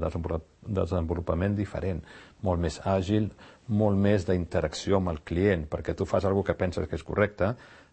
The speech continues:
però tens que interaccionar per veure que després com ho millores, etcètera, si, si el mercat t'ho accepta, no t'ho accepta, i això fa que sigui molt més àgil, i això permet, eh, que en, en aquest centre que tenim aquí, amb la inèrcia que portem, el coneixement que tenim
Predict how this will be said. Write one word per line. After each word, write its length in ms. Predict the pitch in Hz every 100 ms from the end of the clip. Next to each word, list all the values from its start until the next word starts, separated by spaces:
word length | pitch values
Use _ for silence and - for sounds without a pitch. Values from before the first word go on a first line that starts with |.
| _
però 180 | - 95
tens 220 | - 85 -
que 80 |
interaccionar 380 | 90 87 - 85
per 140 | 85 92
veure 240 | 87 92
que 140 | 101 90
després 300 | 78 90 85
com 140 | 92 80
ho 60 |
millores, 520 | 80 80 95 95 92
etcètera, 540 | 87 85 82 90 87 104
si, 80 | 87 80
si 80 | 80
el 80 | 76
mercat 280 | 76 - 82
t'ho 80 | -
accepta, 300 | 104 - 95
no 100 | 80
t'ho 80 | -
accepta, 340 | 95 - 113 - - - _
i 80 | 95
això 220 | - 120 104
fa 300 | - 117 123 -
que 100 | 101
sigui 220 | 113 104
molt 240 | 98 120 110
més 160 | 101 104
àgil, 420 | 110 82 76 85 107 - - - - 95
i 300 | 95 98 98 95
això 260 | 92 - 110
permet, 500 | - 104 101 104 - -
eh, 160 | 101 90
que 100 | -
en, 140 | 85 82
en 160 | 82 80
aquest 300 | 101 - 101
centre 220 | 92 92
que 80 | 85
tenim 220 | 90 87
aquí, 240 | 87 - 87 - - _ -
amb 140 | 90
la 80 | 85
inèrcia 300 | 85 98 110
que 100 | 101
portem, 380 | 92 92 85 78
el 120 | 80 -
coneixement 540 | 87 82 - 85 101
que 100 | 104
tenim 280 | 101 92 82